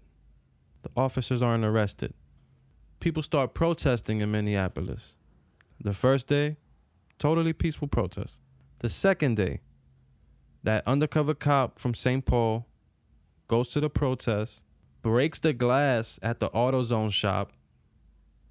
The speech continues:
and in response to that, the police start shooting tear gas at the crowd. The next day,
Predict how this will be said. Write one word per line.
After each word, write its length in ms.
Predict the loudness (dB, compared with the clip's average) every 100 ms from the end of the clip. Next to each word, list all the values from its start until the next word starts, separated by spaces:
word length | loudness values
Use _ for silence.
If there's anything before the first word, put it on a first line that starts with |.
| _
and 160 | -2 0
in 100 | 0
response 520 | -2 -2 -2 -2 -2
to 180 | -4 0
that, 420 | 2 2 0 -6 _ _ _ _ _ _ _ -6
the 100 | -2
police 380 | 0 2 0 0
start 280 | 2 2
shooting 340 | 0 -2 -2 -2
tear 300 | 0 0 0
gas 360 | 0 0 -2
at 120 | -4 -6
the 80 |
crowd. 420 | -4 -2 -2 -4 -10 -20 _ _ _
The 120 | -2 0
next 440 | 2 0 0 -2
day, 340 | 0 0 -2